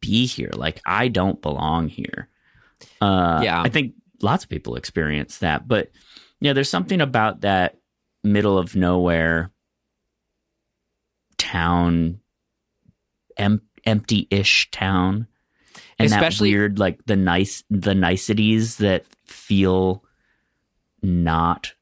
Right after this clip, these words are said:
Speaker 1: genuine
Speaker 2: Mm-hmm.
Speaker 1: that you get with people. Like, that's creepy.
Speaker 2: Well, especially when it's kind of,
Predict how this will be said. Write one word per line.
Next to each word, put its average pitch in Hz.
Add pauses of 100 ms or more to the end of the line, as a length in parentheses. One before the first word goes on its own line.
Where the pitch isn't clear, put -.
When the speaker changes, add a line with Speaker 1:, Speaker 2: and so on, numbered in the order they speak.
(240)
Speaker 1:
genuine 95 (260)
Speaker 2:
Mm-hmm. 113
Speaker 1:
that 104
you 104
get 95
with 107
people. 95 (480)
Like, 101
that's 214
creepy. - (600)
Speaker 2:
Well, 147 (100)
especially 156
when 147
it's 143
kind 135
of, 113